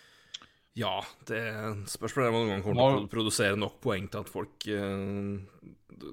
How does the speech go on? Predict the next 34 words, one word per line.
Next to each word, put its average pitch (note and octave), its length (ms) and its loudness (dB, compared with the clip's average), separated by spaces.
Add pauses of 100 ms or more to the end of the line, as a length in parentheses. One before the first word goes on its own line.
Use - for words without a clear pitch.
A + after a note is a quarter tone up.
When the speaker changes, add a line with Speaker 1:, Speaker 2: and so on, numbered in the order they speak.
(100)
Speaker 1:
ja, F2+ 80 -2 (240)
folk G2+ 180 -2
som G#2 140 0
ikke G2 220 2 (420)
s-, - 160 -10 (240)
Speaker 2:
Nei, - 1120 -2
Speaker 1:
jeg - 20 12
Speaker 2:
han C3+ 80 10
Speaker 1:
vet C3+ 60 6
Speaker 2:
må B2+ 80 8
Speaker 1:
ikke, - 20 6
Speaker 2:
jo - 0 -
få A#2+ 60 4
Speaker 1:
det B2 80 12
er, A#2+ 80 8
Speaker 2:
den A2+ 180 0
der C3 80 2
Speaker 1:
man C3+ 140 8
ser B2+ 100 10
seg C3+ 160 10
jo C3+ 80 10
ofte C#3+ 140 2
Speaker 2:
spis- B2 80 6
Speaker 1:
blind A#2 200 8
på B2 140 8 (160)
de, A2+ 140 8 (480)
blinde G#2 260 4
på G#2+ 140 0
de G2+ 80 8 (100)
poengproduksjonene G2+ 960 2
til G#2 80 4
bekkene, G#2+ 400 4
men, G#2 160 6
eh, G2 680 2